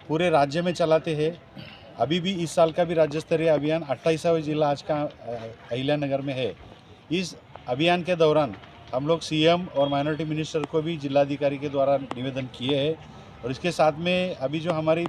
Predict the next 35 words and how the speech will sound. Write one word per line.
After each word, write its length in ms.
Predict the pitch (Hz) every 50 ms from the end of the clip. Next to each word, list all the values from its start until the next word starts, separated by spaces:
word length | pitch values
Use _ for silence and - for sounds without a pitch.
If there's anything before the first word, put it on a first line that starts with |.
| -
पीछे 340 | 160 147 139 - 180 180 180
जो 120 | 160 175
काम 260 | 170 160 160 160 160 156
किया 240 | - 165 160 160
हमने 160 | 165 160 165 160
दो 120 | 156 147
चार 180 | 135 160 156 143
साल 220 | - 151 139 131
में, 180 | 127 120 101 - - - - - - - - -
इसका 240 | - - - - 180
नतीजा 360 | 180 175 160 - 185 170 190
ऐसा 280 | 185 180 151 - 185 175
है 160 | 170 170 170
कि 300 | 156 156 185 190 196 190 170
अल्पसंख्यक 500 | 120 131 131 - - 170 165 170 185 180
आयुक्तालय 500 | 180 160 147 156 156 - - 175 175 180
मंजूर 360 | 175 170 165 165 160 170 170 175
है, 180 | 175 180 175 - - - - - - - - -
जिला 220 | 123 135 151 165
अल्पसंख्यक 480 | 160 165 156 - 175 160 147 175 180 -
कक्ष 240 | - 165 156 - -
भी 140 | 175 190 185
मंजूर 360 | 185 185 170 165 175 170 165
है। 160 | 147 135 127 - - - - - - - -
अभी 140 | 135 160
हमारे 360 | 185 170 165 160 170 175 180 175
काम 240 | - 175 165 170
होने 240 | 165 156 156 160 160
के 100 | 156 165
लिए 140 | 165 165 170
एक 100 | 170 170
आसानी 340 | 151 131 - - 156 160 170
पैदा 280 | 165 160 151 143 160
हुई 220 | 156 139 139 139 139
है, 100 | 120